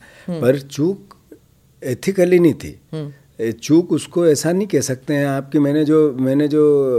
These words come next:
Speaker 2: उनसे सवाल खड़े किए थे वो गलत नहीं थे।
Speaker 1: हम्म।
Speaker 2: वो फोटो गलत लगा था, इस पर मेरे पे एफ़आईआर हुई थी।
Speaker 1: हम्म।
Speaker 2: ऊपर के विचार नहीं बदले
Speaker 1: नहीं,
Speaker 2: थे
Speaker 1: फोटो
Speaker 2: मैंने।
Speaker 1: के बारे में ही।
Speaker 2: बस,
Speaker 1: हाँ।
Speaker 2: तो फ-, I am agree,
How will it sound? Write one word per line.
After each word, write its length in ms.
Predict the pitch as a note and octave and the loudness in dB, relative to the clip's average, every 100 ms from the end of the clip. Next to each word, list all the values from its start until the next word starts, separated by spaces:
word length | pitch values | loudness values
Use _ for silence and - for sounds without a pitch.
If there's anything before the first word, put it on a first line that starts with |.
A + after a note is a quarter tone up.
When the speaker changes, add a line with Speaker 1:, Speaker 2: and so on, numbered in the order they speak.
| G#2 A#2+ | -2 -2
Speaker 2:
उनसे 300 | B2 B2+ D3 | -2 -2 -4
सवाल 360 | C#3 A2+ B2 D3+ | -4 0 2 0
खड़े 260 | B2 C3+ | -2 -6
किए 180 | C#3+ D3 | -2 -4
थे 120 | D3 | -2
वो 160 | C#3+ C#3 | 2 2
गलत 280 | A#2+ G2+ - | 2 -2 -8
नहीं 100 | G#2+ G#2 | -10 -10
थे। 40 | |
Speaker 1:
हम्म। 420 | B2 - D#3+ D#3 C#3 - | -14 -16 -16 -16 -16 -4
Speaker 2:
वो 180 | E3+ G3+ - | -2 -2 2
फोटो 400 | C#3 C#3+ A#3+ B3 | 0 0 -4 2
गलत 380 | G3 E3+ G3+ - | 4 6 2 -4
लगा 260 | D3 E3 | -2 -2
था, 160 | E3 A#3 | -2 -2
इस 260 | E4 - - | -2 -2 -2
पर 220 | B3+ D4 | 0 2
मेरे 200 | C#4+ C#4 | 2 4
पे 140 | C#4 | 6
एफ़आईआर 380 | B3+ G#3 A#3 A3+ | 6 4 0 0
हुई 140 | F#3 | 0
थी। 300 | - G2+ D3+ E3+ | -2 -8 -14 -14
Speaker 1:
हम्म। 380 | F3 C#3 - A2+ | -14 -12 -10 -2
Speaker 2:
ऊपर 240 | F#3 G#3 | 2 4
के 120 | A3 | 6
विचार 400 | A3 B2+ F#3 A3 | 4 2 4 4
नहीं 160 | A3 C4 | 2 4
बदले 220 | A3+ G#3 | 4 4
Speaker 1:
नहीं, 100 | G3+ | 2
Speaker 2:
थे 140 | D3+ | 0
Speaker 1:
फोटो 0 | |
Speaker 2:
मैंने। 260 | C3 A#3+ B3+ | 0 0 0
Speaker 1:
के 100 | G#3+ | -2
बारे 220 | D#3 C#3+ | -4 -4
में 120 | C#3 | -10
ही। 80 | C#3 C3 | -12 4
Speaker 2:
बस, 420 | E3+ F3 - - | 4 4 -2 -10
Speaker 1:
हाँ। 100 | D#3+ | 0
Speaker 2:
तो 120 | F3 | 0
फ-, 100 | C#3 | 2
I 540 | A2 F#2 F2 D#2 F2+ G#2 | -4 -8 -10 -10 -6 -2
am 100 | A2 | -2
agree, 280 | A#2+ A3+ | 0 -2